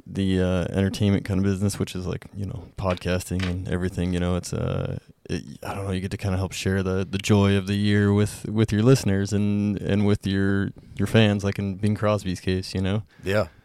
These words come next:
Speaker 2: celebrating it.
Speaker 1: celebrating it, yeah,
Speaker 2: Yeah,
Speaker 1: kinda s-
Speaker 2: celebrating the fans, celebrating his life.
Speaker 1: Yeah, yeah, and, and keeping a good message going of, like, we're all in this together, you know, and, like,
Speaker 2: Yep.
Speaker 1: you know, with the, the fire community, you know, we're one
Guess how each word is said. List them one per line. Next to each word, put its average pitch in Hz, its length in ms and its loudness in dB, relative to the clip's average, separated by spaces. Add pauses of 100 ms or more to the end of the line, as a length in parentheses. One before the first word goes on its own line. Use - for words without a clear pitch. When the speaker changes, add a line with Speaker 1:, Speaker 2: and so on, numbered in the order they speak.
(120)
Speaker 2:
celebrating 87 600 -2
it. 78 160 -14
Speaker 1:
celebrating 110 540 4
it, 104 40 2
yeah, 131 100 4
Speaker 2:
Yeah, 147 60 4
Speaker 1:
kinda 143 120 4
s- 120 80 2
Speaker 2:
celebrating 98 520 2
the 90 60 -6
fans, 92 380 -2
celebrating 90 440 -2
his 78 120 -6
life. 92 480 -4 (420)
Speaker 1:
Yeah, 117 420 0 (380)
yeah, 117 200 2
and, 101 160 2
and 110 180 2
keeping 113 220 0
a 104 40 0
good 107 140 2
message 107 340 2
going 95 220 0
of, 92 100 -4
like, 95 160 -4
we're 104 100 2
all 101 80 4
in 101 60 2
this 98 120 -2
together, 101 580 -2
you 101 160 -4
know, 98 160 0
and, 98 100 0
like, 95 280 -4 (120)
Speaker 2:
Yep. 101 200 -4 (160)
Speaker 1:
you 101 120 -4
know, 95 60 -2
with 95 160 -6
the, 92 420 -2
the - 80 -12
fire 104 240 4
community, 101 560 -2 (160)
you 98 140 -2
know, 95 80 2
we're 98 220 0 (140)
one 95 500 -2